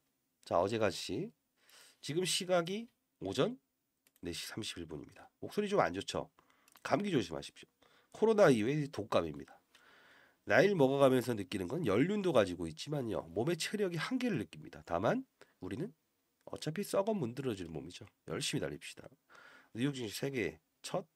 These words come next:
거래일 혼조, 나스닥 일점육 프로 하락. 엘에스 머티는 오늘 진입해 보겠습니다. 시초가에 한번 해봅시다라는 거죠.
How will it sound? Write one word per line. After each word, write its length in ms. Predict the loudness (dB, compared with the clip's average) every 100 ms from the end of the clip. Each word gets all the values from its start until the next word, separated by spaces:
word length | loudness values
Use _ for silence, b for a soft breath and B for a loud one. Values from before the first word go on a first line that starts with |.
| _
거래일 240 | -4 -4 -4
혼조, 360 | -6 -10 -10 -12
나스닥 440 | -12 -12 -10 -8
일점육 380 | -8 -10 -12 -12
프로 140 | -14
하락. 220 | -14 -14 -18 B B B B -4
엘에스 240 | -4 0
머티는 260 | 0 4 4
오늘 120 | 4
진입해 360 | 0 -2 -2
보겠습니다. 440 | -4 -6 -10 -12 -10
시초가에 600 | -10 -8 -6 0 2 2
한번 220 | 0 -4
해봅시다라는 720 | -4 -4 -6 -4 -4 -4 -6
거죠. 480 | -10 -10 -10 -10 -14